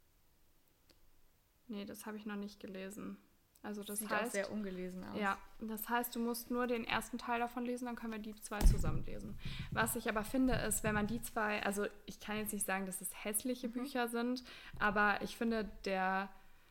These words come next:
Speaker 1: ja,
Speaker 2: Äh.
Speaker 1: gut. <laughs> Aber ich finde, der Schritt zu den neuen Büchern ist echt
Speaker 2: Ja.
Speaker 1: krass. Also die sind ja so viel cooler, die neuen Auflagen, also die neuen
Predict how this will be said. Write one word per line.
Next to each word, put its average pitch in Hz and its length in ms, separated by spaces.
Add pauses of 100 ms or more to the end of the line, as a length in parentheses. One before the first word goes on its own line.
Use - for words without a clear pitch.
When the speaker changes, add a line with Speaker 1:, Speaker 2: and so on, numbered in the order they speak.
(640)
Speaker 1:
ja, - 240
Speaker 2:
Äh. 185 220
Speaker 1:
gut. 202 100
<laughs> 415 1120
Aber 233 300
ich 269 80
finde, 294 280
der 226 200
Schritt - 360
zu 247 120
den 202 180
neuen 247 360
Büchern 233 420
ist 220 220
echt 214 180
Speaker 2:
Ja. 262 340
Speaker 1:
krass. - 140
Also 208 220
die 208 140
sind 247 180
ja 214 140
so 220 220
viel 233 240
cooler, 269 380
die 185 140
neuen 175 420
Auflagen, 190 640
also 190 220
die 190 120
neuen 190 400